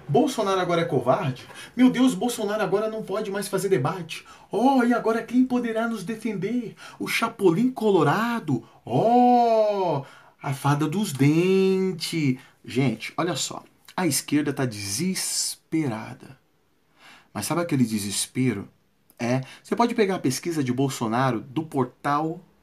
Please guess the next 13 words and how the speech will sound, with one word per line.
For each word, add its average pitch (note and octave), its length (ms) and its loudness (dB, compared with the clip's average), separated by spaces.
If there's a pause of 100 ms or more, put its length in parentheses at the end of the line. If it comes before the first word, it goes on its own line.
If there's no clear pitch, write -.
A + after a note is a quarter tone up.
(880)
Ra-, A#2 320 0
é, G#2+ 600 -4 (640)
Poder D3 200 6
trezentos E3 300 -2
e D#3 40 -2
sessenta. G#2 340 -6 (1500)
O D3 60 -4
Radar D3 320 2
Poder D3 200 0
trezentos C#3+ 260 -4
e C#3 40 -6
sessenta. G2+ 320 -10 (300)
Pesquisa. D3+ 560 -4